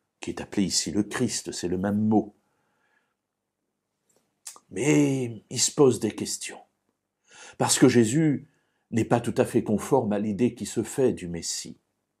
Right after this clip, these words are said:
On réfléchit à cette époque et on espère, on attend, on souhaite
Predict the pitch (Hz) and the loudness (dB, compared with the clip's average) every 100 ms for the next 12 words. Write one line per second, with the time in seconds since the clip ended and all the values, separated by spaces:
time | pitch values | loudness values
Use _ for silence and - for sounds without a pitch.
0 | _ _ _ _ _ _ _ _ _ _ | _ _ _ _ _ _ _ _ _ _
1 | - 104 104 98 90 90 - _ - - | -4 2 4 4 2 -6 -14 _ -8 -6
2 | - 139 - 185 147 - - 104 107 101 | 0 0 2 0 0 -2 -8 -6 -4 -2
3 | 107 117 101 - 107 - - - _ _ | 0 2 2 2 -2 -2 -14 -20 _ _
4 | _ 127 135 151 - - 165 127 131 151 | _ 0 2 2 2 4 4 4 2 0
5 | 156 - 202 151 - - 139 - - 220 | -2 0 0 0 -6 -6 -2 -2 0 2
6 | 196 - - | 2 0 -18